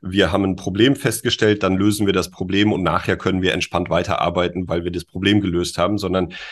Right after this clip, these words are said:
hinzukommen zu Organisationsentwicklung selber als agil zu denken. Und im Grunde genommen bedeutet das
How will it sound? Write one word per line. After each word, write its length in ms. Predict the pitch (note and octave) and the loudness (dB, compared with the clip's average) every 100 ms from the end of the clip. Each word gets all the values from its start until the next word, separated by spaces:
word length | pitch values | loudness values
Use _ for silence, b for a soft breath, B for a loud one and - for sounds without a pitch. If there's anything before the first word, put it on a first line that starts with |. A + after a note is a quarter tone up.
| B | B
hinzukommen 680 | A#2 C#3 A#2 G#2+ G#2 G#2+ G2+ | 2 2 0 0 2 2 2
zu 460 | - G#2+ G#2+ G#2 B B B | 0 0 2 2 B B B
Organisationsentwicklung 1400 | F2 F#2 G2 G2 G2 E2+ G#2+ B2+ B2+ G2 F2 G2+ G2+ F#2 | 0 2 4 4 2 2 2 2 2 -2 -2 -2 0 0
selber 720 | E2 F2+ C3 A2+ F2+ D#2+ - | 2 2 4 4 2 0 -4
als 380 | F2 F2 F2+ - - | -2 0 -2 -6 -4
agil 520 | F#2 F2+ G2+ A2+ A2 | -4 -2 2 2 2
zu 220 | - G2 | -2 -2
denken. 580 | F#2 F#2+ A2+ - E2 C2+ | 0 2 2 0 -6 -6
Und 240 | D#2+ E2+ | -6 -4
im 160 | F#2+ F2+ | -4 -2
Grunde 260 | F#2 C3+ | 2 2
genommen 340 | B2+ A2 G#2 F2 | 4 2 2 2
bedeutet 460 | E2+ F#2+ G#2+ G#2+ | 0 2 2 0
das 220 | G#2 G2 | -2 -2